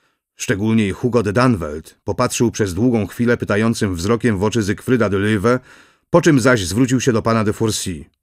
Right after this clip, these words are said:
„Przodkowie wasi”, rzekł, „sługiwali już w zakonie i wy chcecie do niego wstąpić.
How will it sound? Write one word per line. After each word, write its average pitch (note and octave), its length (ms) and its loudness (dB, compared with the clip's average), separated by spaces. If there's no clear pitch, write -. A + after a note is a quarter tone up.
„Przodkowie F#2 640 -2
wasi”, E2+ 340 -6
rzekł, F2+ 400 -6
„sługiwali G#2 640 -2
już F2+ 200 -4
w D#2+ 80 -6
zakonie G2 520 -2
i F2+ 100 -2
wy G#2 160 -2
chcecie A2+ 280 -4
do G2+ 100 -2
niego G#2 220 0
wstąpić. - 760 -4